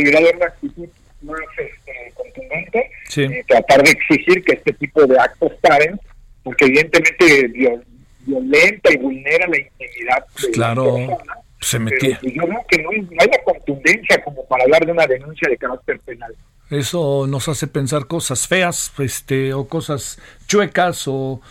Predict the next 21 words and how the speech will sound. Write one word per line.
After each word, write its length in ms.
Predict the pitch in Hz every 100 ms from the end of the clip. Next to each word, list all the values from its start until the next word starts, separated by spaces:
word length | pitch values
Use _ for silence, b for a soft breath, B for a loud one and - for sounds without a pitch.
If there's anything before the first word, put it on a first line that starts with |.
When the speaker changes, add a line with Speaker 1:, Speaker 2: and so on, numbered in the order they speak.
| b b
Speaker 2:
o 200 | 147 139
a 60 | 143
ver, 260 | 151 175
tú 80 | -
a 60 | 170
saber 300 | 151 147 147
que 120 | 147
se 100 | 160
andan 220 | 156 143
cuidando 480 | - 131 151 147 135
entre 240 | 127 190 220
ellos, 220 | 185 139
¿no? 200 | 208 254
Así 240 | 180 123 165
se 160 | 147
llevan, 360 | 147 208 214 208
también 280 | 151 156 156
diría 240 | 147 151
por 140 | 151 139
ahí 140 | 160
alguien. 300 | 190 170